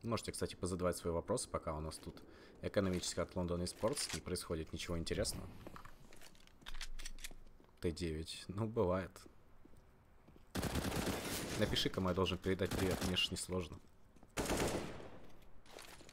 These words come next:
Тем более, всё равно пока нечего делать. Лондон и сливает раунд, поэтому, я же говорю, можно что-то и пообсуждать в чате.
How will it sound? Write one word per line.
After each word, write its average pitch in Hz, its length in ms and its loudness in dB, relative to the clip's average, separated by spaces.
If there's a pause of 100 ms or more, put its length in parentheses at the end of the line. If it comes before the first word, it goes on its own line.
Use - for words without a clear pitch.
(1800)
Тем 107 80 4
более, 101 180 8
всё 104 140 2
равно 143 140 0
пока - 160 2
нечего 82 320 2
делать. 82 260 0 (220)
Лондон 90 300 2
и - 20 0
сливает 85 440 6
раунд, 82 200 8 (100)
поэтому, 82 340 0 (800)
я 92 120 -2
же 98 60 -2
говорю, 107 240 4
можно 123 320 2
что-то 107 340 0
и 90 160 2 (1000)
пообсуждать 85 560 0
в - 60 -12
чате. - 320 -2